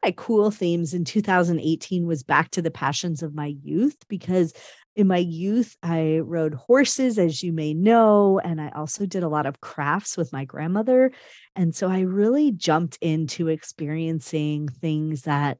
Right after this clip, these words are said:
I long let go and really jumping into that. I did have a year where I <laughs> said yes to everything. Uh, I think it was the year of no limits. And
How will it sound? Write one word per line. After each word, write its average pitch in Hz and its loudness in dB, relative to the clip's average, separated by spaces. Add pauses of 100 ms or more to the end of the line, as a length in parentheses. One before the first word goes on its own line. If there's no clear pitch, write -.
I 160 -10 (420)
long 180 4
let 151 -2
go 160 2 (420)
and 165 -2
really 165 4
jumping 151 -4
into 151 -8
that. 151 0 (720)
I 202 6
did 254 8
have 302 8
a 285 4
year 208 6
where 170 4 (300)
I 170 0 (160)
<laughs> 190 0
said 170 4
yes 170 2
to - -2
everything. 220 0 (680)
Uh, 170 2 (180)
I - -20
think 240 -6
it 320 -4
was 302 -4
the 175 -2
year 160 -2
of 160 -6
no 151 -6
limits. 143 -10 (420)
And 190 4